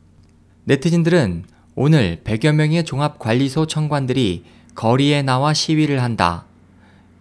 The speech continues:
이들은 평소 시민들에게 매우 거만하지 않았는가? 오늘 결국 거리에 나와 반항하는구나. 절망하는 것인가? 아니면 식량이 떨어졌는가?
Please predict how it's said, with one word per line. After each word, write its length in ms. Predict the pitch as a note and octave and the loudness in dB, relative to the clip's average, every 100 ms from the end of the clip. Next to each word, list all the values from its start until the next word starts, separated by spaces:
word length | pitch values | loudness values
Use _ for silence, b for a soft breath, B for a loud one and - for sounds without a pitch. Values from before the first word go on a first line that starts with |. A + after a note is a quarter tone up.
| - | -2
이들은 400 | C3 E3 F3 E3 | 0 2 0 -2
평소 540 | E3 D#3+ D#3 D3+ F2+ F#2+ | -2 -2 0 0 0 -2
시민들에게 840 | - D3+ C#3 C3 A2 B2 B2 B2+ B B B | -4 -4 -2 -2 -2 -2 -4 -4 B B B
매우 420 | G2 A#2 D#3 D#3 | 0 2 2 0
거만하지 540 | - A2+ C3+ C3+ C3 | 0 0 2 0 -2
않았는가? 600 | D3+ C#3 B2+ A#2 G2+ F2 E2+ - _ b b b b - | -2 -2 -4 -4 -2 -2 -4 -16 _ b b b b -8
오늘 320 | A#2+ D3+ D#3+ | 0 2 2
결국 540 | D#3 C3+ C3+ A2 E2+ B B B | 2 -2 0 0 -2 B B B
거리에 460 | - A#2+ C3+ C#3+ C#3 | 0 2 4 2 0
나와 440 | C3 B2+ C#3 G#2 | 0 2 0 -2
반항하는구나. 880 | G2+ A2 C3+ C3 B2 A2+ A2 F#2 E2 - - - B B B B | -2 -2 -2 -2 -4 -4 -2 -4 -4 -16 -20 -20 B B B B
절망하는 560 | - A#2+ C3 C#3+ D3 C#3+ | -4 0 2 0 0 -2
것인가? 640 | C3 - C#3+ B2 F#2 F2+ - | -4 -4 -4 -2 -2 -4 -12
아니면 500 | - G2 G#2+ B2 B2 B2 B B | -6 -2 0 0 -2 -6 B B
식량이 540 | - D#3+ D#3 D#3 E3 | -4 0 2 2 0
떨어졌는가? 800 | D#3+ D#3 D#3 C3+ B2 G2 F2 E2 | 0 0 -2 -2 -4 -2 -4 -4